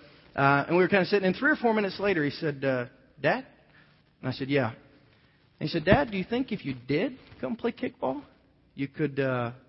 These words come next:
you could kick the ball better than you did last time you came and played kickball?" <laughs> And I said, "Well, what do you, what do you mean?"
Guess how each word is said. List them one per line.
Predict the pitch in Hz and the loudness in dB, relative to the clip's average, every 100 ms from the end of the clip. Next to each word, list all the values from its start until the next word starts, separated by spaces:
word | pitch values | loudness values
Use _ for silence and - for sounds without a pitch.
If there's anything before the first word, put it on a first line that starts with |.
| _ _ _ - | _ _ _ -12
you | 143 | -8
could | 139 131 | -6 -4
kick | 175 165 | -6 -4
the | 160 | -2
ball | 160 165 | 0 2
better | 147 190 | 2 0
than | 202 214 | -2 -4
you | 220 | -4
did | 226 262 - - | -6 -8 -14 -2
last | 214 - | -2 0
time | 262 311 311 | -2 -2 -4
you | 240 | -2
came | 240 277 285 | 4 6 6
and | 277 | 6
played | 285 | 6
kickball?" | 302 311 320 339 - - - - - - - - - - - - - - | 6 6 8 6 2 -14 -14 -18 -18 -20 -20 -20 -20 -20 -20 -20 -8 -2
<laughs> | |
And | - - 262 - 240 190 - 214 180 | -2 6 6 8 6 6 6 4 8
I | 220 190 | 6 6
said, | 214 190 | 4 4
"Well, | 180 175 - - - - | 6 2 2 -6 -18 -2
what | 190 | 4
do | 214 | 4
you, | 208 202 190 190 | 6 6 6 4
what | |
do | 202 | 2
you | 202 | 2
mean?" | 240 311 139 110 | 2 2 0 -2